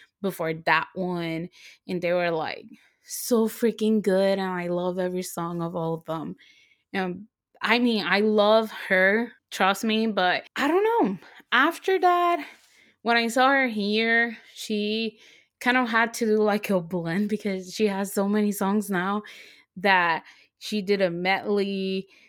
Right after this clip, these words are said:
for, like, the fourth albums, like, wasn't able to real hear, you know,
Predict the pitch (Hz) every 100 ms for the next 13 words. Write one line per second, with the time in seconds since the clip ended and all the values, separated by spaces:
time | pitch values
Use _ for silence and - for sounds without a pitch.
0 | _ _ 190 185 180 170 165 165 165 -
1 | _ _ _ _ 190 185 160 151 123 170
2 | - _ _ _ _ _ - 190 175 170
3 | 202 - - 240 240 226 220 208 202 196
4 | 196 196 190 180 147 151 - - _ 233
5 | 226 220 214 220 202 202 202 190 190 185
6 | - - 180 196 180 175 170 - - 185
7 | 175 165